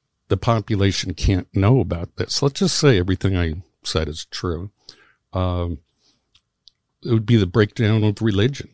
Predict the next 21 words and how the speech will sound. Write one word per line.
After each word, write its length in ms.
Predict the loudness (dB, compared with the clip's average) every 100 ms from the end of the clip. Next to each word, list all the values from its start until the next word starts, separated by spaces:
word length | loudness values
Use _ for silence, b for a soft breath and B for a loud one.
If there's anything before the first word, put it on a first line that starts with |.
| _
It 60 | -6
would 120 | -4
be 120 | -2
the 120 | -4
break, 240 | -2 -2 -2
it 80 | -2
would 200 | -2 -2
be 200 | -4 -2
anarchy. 640 | -2 0 -2 -4 -12 -14 -20 b b b
There, 400 | 0 2 2 0 -4 -12
they, 280 | -4 -2 -4 -10
<laughs> 180 | -14 -6
it, 1080 | -4 -2 0 0 0 -6 -20 _ -6 -6 -12
there 200 | -4 0
would 120 | 0 2
be 120 | 0
no 240 | 2 0
democracy. 960 | 2 2 2 -2 -4 -6 -6 -10 -14 _ _ _ _ _
You 120 | -4 -2
know, 320 | 0 -2 -6 -8 -10 -8 -2
everything. 640 | -2 0 0 0 2 -2